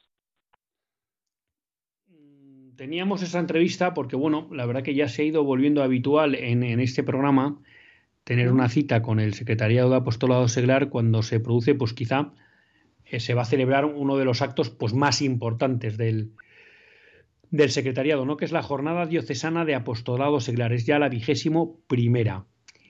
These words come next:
Speaker 1: Eh, ¿qué se busca con estas jornadas? Que, por cierto, se van a celebrar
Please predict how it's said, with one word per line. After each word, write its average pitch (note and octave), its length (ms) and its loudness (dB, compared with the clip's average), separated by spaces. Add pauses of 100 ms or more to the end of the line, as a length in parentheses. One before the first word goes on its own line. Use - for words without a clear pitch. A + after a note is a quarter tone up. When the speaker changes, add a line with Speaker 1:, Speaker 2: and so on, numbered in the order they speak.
(440)
Speaker 1:
Eh, C3+ 380 4
¿qué G3 120 4
se G3 140 4
busca D#3+ 380 2
con B2 140 -8
estas A#2+ 300 -8
jornadas? G2+ 760 -12
Que, C3 100 -4
por A#2 140 -2
cierto, D3 300 0
se B2+ 140 -2
van C3+ 140 0
a D3 60 0
celebrar C#3 680 -2